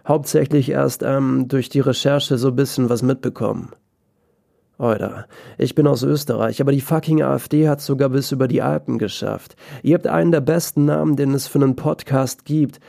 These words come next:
aber selbst ein Turnschuh hätte für den Inhalt mehr Kreativität an den Tag gelegt.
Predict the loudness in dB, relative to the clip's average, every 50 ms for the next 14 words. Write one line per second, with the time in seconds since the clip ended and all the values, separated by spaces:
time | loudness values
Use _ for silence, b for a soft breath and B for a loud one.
0 | B B B B -4 0 2 2 2 4 2 2 2 0 -2 -2 -2 -2 -2 0
1 | 0 0 2 2 2 0 0 0 0 2 0 0 0 -4 -4 -2 -4 0 2 2
2 | 2 2 2 2 2 4 4 2 2 0 0 2 0 0 0 0 -2 0 0 0
3 | 0 0 -2 -2 -2 -2 -4 0 0 0 2 2 0 0 0 -2 -4 -4 -6 -8
4 | -8 -10 -14 -16 -16 -16 -16 -16 -20 -20 -20 -20 _ _ _ _